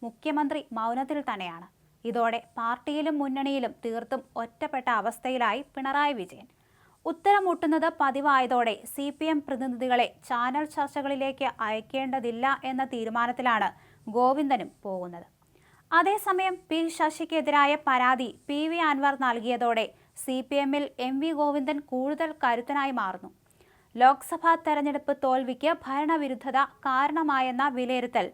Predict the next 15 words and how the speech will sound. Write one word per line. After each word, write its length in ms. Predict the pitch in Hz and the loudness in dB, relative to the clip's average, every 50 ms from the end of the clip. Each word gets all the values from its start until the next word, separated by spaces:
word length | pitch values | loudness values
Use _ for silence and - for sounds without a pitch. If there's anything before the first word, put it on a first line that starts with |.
| - _ _ _ _ - - | -12 _ _ _ _ -8 -4
സി 120 | 302 277 277 269 | -2 -2 -2 -2
പി 80 | 285 277 269 | 0 0 0
എമ്മിൽ 220 | 262 262 262 269 277 269 - | 0 0 -2 -4 -6 -6 -4
സജീവമാണ്. 720 | 277 247 220 220 - - 247 240 202 202 196 185 190 214 - _ _ _ _ _ _ _ _ _ - - 294 | -4 -4 -4 -4 -6 -6 -6 -6 -4 -4 -4 -6 -6 -6 -10 _ _ _ _ _ _ _ _ _ 2 2 2
അപ്രതീക്ഷിതമായി 800 | 294 - - 349 - 381 370 370 392 392 392 359 359 359 370 370 - 285 | 2 4 0 0 0 0 -2 -2 -2 -2 0 2 4 2 2 2 0 -2
മുഖ്യമന്ത്രി 500 | 285 277 - - 339 330 339 302 339 339 330 _ | -2 -2 -2 -2 0 2 2 2 0 -2 -2 _
പിണറായി 400 | 285 269 269 269 285 294 311 320 285 | -2 0 2 2 4 4 2 2 2
വിജയന്റെ 440 | 311 277 277 302 302 302 269 302 302 277 - - 247 | 0 0 2 2 0 2 2 2 2 2 2 2 2
അതിവിശ്വസ്തനായ 840 | 247 233 247 247 262 247 - 302 294 - - 302 302 294 294 285 294 285 285 | 2 2 0 -4 -4 -4 -4 -6 -6 -2 -2 0 2 2 2 2 2 0 -2
പി 100 | - 269 262 262 | -4 -8 -6 -4
കെ 100 | - 277 285 269 - | -4 -4 -4 -2 -2
ശശിയെ 420 | 262 226 226 - - 269 254 208 - - _ _ _ _ _ 226 | -2 -2 -2 -4 -4 -2 -2 -2 -2 -6 _ _ _ _ _ -2
വെറും 260 | 247 247 262 285 262 262 - | 0 2 2 2 0 2 2
പാർട്ടി 400 | 262 247 247 262 269 - - 320 330 311 | 4 4 4 2 0 -2 -2 0 2 2
അംഗമാക്കിയ 520 | 302 294 302 294 294 294 285 285 - 285 | 2 2 2 4 4 4 2 2 0 -2